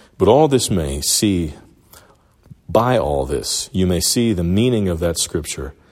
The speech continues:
"Better is a little with righteousness than great revenues without right." Proverbs sixteen eight. A man who has but a little, yet if he has it with righteousness,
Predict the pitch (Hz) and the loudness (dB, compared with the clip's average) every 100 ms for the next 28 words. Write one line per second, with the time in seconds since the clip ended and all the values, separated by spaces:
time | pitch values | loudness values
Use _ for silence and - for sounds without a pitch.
0 | - - - 87 107 117 113 87 82 87 | -20 -20 -4 4 4 4 0 0 0 2
1 | 107 127 123 - 92 92 - - - 60 | 2 0 -2 -2 0 0 -2 -4 -6 -6
2 | - - 76 80 85 82 85 95 85 76 | -8 -6 -4 0 0 2 2 2 0 -4
3 | 69 65 - - 80 76 71 69 67 62 | -4 -6 -8 -6 -4 -4 -4 -6 -8 -10
4 | - - - - _ _ - - _ - | -12 -8 -8 -8 _ _ -20 -20 _ 2
5 | 78 71 67 - - - - 69 67 71 | 2 0 -6 -6 -6 -8 -10 -10 -8 -8
6 | 62 - - - - - - - - - | -6 -4 -2 -2 -4 -8 -10 -12 -16 -20
7 | - - 104 127 139 131 120 117 98 92 | -20 -2 4 4 4 2 2 2 2 2
8 | 80 78 104 73 - - - - - - | 2 2 2 0 -6 -18 -20 -20 -6 4
9 | 107 107 - 92 113 110 123 120 123 165 | 6 6 2 2 2 0 0 0 0 0
10 | - 78 - - - | -2 -6 -8 -6 -6